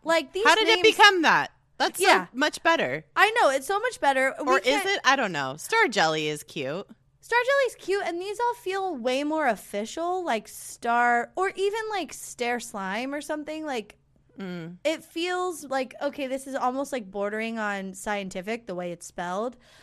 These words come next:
Speaker 2: Mm.
Speaker 1: But it's like, n-, uh, I don't know. We're like, "Oh, blobs."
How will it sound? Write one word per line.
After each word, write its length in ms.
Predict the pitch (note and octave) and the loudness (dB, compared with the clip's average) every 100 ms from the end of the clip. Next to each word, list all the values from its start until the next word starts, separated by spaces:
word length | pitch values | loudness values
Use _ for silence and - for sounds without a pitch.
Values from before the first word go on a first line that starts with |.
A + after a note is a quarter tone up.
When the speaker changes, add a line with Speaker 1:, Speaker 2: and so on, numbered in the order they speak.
| - | -10
Speaker 2:
Mm. 320 | G#3+ G3+ D#3+ | -6 -4 -2
Speaker 1:
But 260 | D#4+ D#4 C#4 | 2 4 2
it's 140 | D#4 - | -2 -2
like, 220 | D4+ D4 | -4 -2
n-, 240 | C4+ B3 - - | -8 -8 -10 -12
uh, 100 | A3 - A3+ | -12 -10 -6
I 120 | C4+ D4 | -2 -2
don't 160 | A#3 | -2
know. 160 | G3+ F#3+ | -4 -4
We're 200 | G#3 A#3+ | -2 -2
like, 220 | A3 G#3 - | -2 -2 -4
"Oh, 160 | C#4 | -2
blobs." 600 | G3 A3 A#3+ F#3 E3+ - | -4 0 2 0 -2 -12